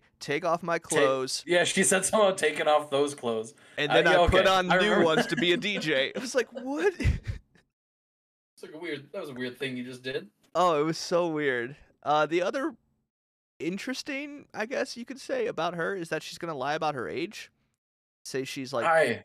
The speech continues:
Speaker 1: ten years younger.
Speaker 2: I do not understand why lying about stuff like that.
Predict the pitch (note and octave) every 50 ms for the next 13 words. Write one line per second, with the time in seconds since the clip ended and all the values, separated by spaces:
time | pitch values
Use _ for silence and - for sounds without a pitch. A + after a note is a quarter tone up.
0 | _ - - D#3 D#3 D#3 D3+ C#3+ D3 C3+ - - G#2+ A#2+ B2+ D3 E3 G3 G3+ A3+
1 | B3 - _ _ _ _ _ _ _ _ _ _ _ _ _ _ _ _ _ _
2 | _ _ _ _ _ _ _ _ _ _ _ _ _ _ - B2+ C#3 D3+ D3 D3
3 | C#3 C3 B2 B2 B2+ B2+ B2+ B2 A#2+ - - - A2 G#2 G#2 G2+ G2 F#2+ G2 G2+
4 | G2 G2 G2+ G2 G2 G2 G2 G2 G2+ G2 D#2+ - F#2+ G2 G2 G2 - - - G2+
5 | F#2 - - G2 F2+ - - F#2+ F2+ F2+ F2 - -